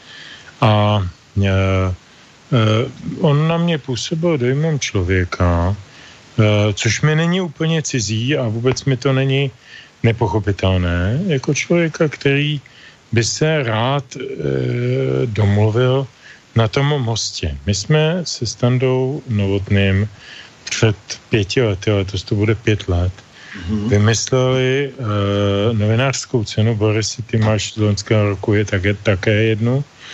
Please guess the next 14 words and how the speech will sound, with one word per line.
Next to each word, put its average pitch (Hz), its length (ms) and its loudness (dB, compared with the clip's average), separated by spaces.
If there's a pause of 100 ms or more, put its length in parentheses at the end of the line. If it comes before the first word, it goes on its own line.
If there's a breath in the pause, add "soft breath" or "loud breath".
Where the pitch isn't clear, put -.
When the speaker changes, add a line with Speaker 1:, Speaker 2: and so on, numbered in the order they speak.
(300 loud breath)
Speaker 1:
Kramerovou 127 680 2
cenu 147 320 0
za 131 160 0
nevysl-, 123 460 0
nezávislou 120 640 0
žurnalistiku. 104 920 0 (520 loud breath)
A, 107 260 4 (240)
eh, 117 240 2
její 135 400 0
smysl 156 580 -2
byl 101 180 0
od 139 200 -4
počátku - 580 -2
definován 98 760 0